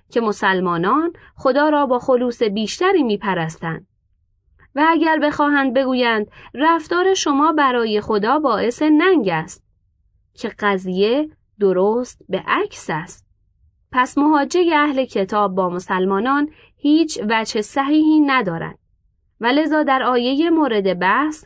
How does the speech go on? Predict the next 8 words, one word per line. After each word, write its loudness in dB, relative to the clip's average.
نخست -2
محاجه 2
آنان 2
را 0
انکار 0
می‌کند 0
و 0
سپس -4